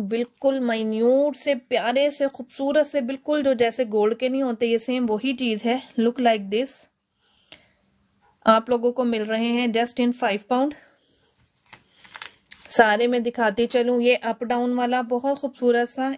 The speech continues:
इसका यहाँ से adjustment हो जाती है, up and down हो जाता है। ये भी आपको मिलेगा five pound का। अब मैं आपको दिखा रही हूँ ये वाले,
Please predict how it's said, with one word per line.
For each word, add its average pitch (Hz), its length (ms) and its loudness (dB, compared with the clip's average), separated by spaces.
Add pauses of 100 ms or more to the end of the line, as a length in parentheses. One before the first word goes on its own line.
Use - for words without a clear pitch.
इसका 214 280 -2
यहाँ 226 240 0
से 226 140 0
adjustment 214 580 -2
हो 240 100 4
जाती 233 300 -2
है, 247 160 0
up 220 260 0
and 240 220 2
down 214 260 0
हो 240 100 2
जाता 240 300 0
है। 269 140 0 (640)
ये 226 120 8
भी 254 120 4
आपको 247 280 0
मिलेगा 240 380 2
five 233 360 2
pound 247 260 0
का। 262 120 2
अब 226 200 -2
मैं 233 140 0
आपको 233 260 0
दिखा 220 380 0
रही 202 100 0
हूँ 202 120 0
ये 208 200 0
वाले, 254 300 2